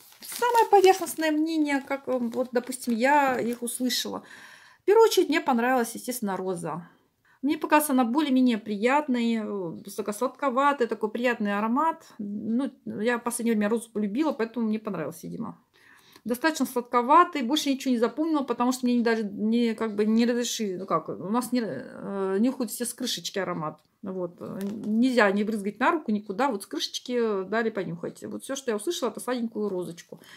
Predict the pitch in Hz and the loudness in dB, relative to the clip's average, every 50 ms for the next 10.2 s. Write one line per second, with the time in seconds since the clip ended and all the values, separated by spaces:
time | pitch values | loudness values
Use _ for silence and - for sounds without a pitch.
0 | - - 233 220 - - 320 311 294 277 - - - - 220 190 208 202 233 233 | -12 -10 -8 -6 -4 -4 -2 0 0 0 -2 -2 -4 -6 -4 -4 -4 -2 -2 -2
1 | 240 233 226 226 - - - - 151 170 - - - - - - - - - - | -2 -2 -2 -4 -6 -8 -8 -10 -10 -10 -12 -16 -20 -20 -20 -20 -20 -20 -20 -20
2 | - - - - - - - - - - 220 240 233 185 170 175 - - - - | -20 -20 -20 -20 -20 -20 -18 -8 -4 -4 -2 0 0 -2 -2 -4 -6 -12 -20 -20
3 | _ _ _ _ _ _ _ _ _ _ _ _ _ - 233 247 262 285 330 349 | _ _ _ _ _ _ _ _ _ _ _ _ _ 0 2 4 4 4 4 4
4 | 320 302 - - 262 262 240 214 208 240 247 - - 254 - 277 277 285 285 - | 4 2 2 0 -2 -2 0 0 -2 -2 -2 -4 -6 -6 -4 -2 -2 -2 0 -2
5 | 285 285 277 254 269 277 277 - - - 254 254 254 262 254 - - - 247 247 | -2 -2 -2 -2 -2 -4 -4 -6 -6 -4 -2 -2 -2 -4 -6 -8 -6 -4 0 0
6 | 254 247 226 240 240 240 233 233 233 240 233 - - - - _ _ _ _ _ | 2 2 2 2 2 2 0 0 -2 -2 -4 -6 -12 -20 -20 _ _ _ _ _
7 | _ _ - - _ - - - 262 277 277 269 262 - - - 285 285 - - | _ _ -20 -20 _ -12 -4 0 2 2 2 2 -2 -6 -6 -4 -4 -4 -4 -6
8 | 226 - - 269 269 - - 233 233 233 - 294 311 302 - 247 220 - 214 214 | -6 -4 -4 -4 -4 0 0 0 0 0 -2 -4 -4 -2 0 0 0 0 -2 -4
9 | - 269 277 285 294 262 254 254 - 240 - - 226 233 240 208 196 180 180 165 | -4 -4 -2 -2 -2 -2 -2 -4 -4 -6 -4 -2 -2 0 0 -2 -2 -4 -4 -4
10 | 165 160 160 180 | -6 -8 -10 -12